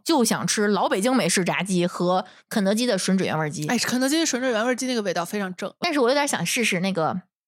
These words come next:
Speaker 1: 正坛炸鸡，好像要去东北那边去吃，好像是延吉有正坛炸鸡，据说特别好吃，我想试试。
Speaker 2: 我是爱吃，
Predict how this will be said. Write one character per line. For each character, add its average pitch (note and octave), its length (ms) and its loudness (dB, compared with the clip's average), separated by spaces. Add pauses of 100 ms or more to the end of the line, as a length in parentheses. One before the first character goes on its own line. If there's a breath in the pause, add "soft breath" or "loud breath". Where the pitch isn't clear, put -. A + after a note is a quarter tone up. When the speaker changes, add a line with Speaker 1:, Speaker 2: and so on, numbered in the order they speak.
(640)
Speaker 1:
正 A#3+ 240 0
坛 F#3 320 -2
炸 D#3 180 -2
鸡， D#3+ 360 -4 (320)
好 F#3 140 -2
像 A3+ 180 4
要 A3 160 2
去 F#3 720 0
东 D#4 160 -2
北 - 220 -4
那 D#3+ 80 -2
边 D3 140 -2
去 D3+ 140 -4
吃， - 300 -6
好 - 140 -4
像 G#3+ 60 2
是 B3+ 80 0
延 F#3 280 2
吉 F#3 180 0
有 E3 180 0
正 G3 220 0
坛 E3 260 -2
炸 D#3+ 200 -2
鸡， E3+ 160 -8
据 C4+ 260 0
说 D4 220 0
特 D4+ 280 0
别 G#3+ 160 2
好 A3+ 220 0
吃， G3+ 220 -2
我 G3 140 0
想 E3+ 120 2
试 F#3 240 0
试。 - 160 -8 (380)
Speaker 2:
我 B3 180 0
是 - 120 -2
爱 D4+ 240 -2
吃， A#3+ 460 -2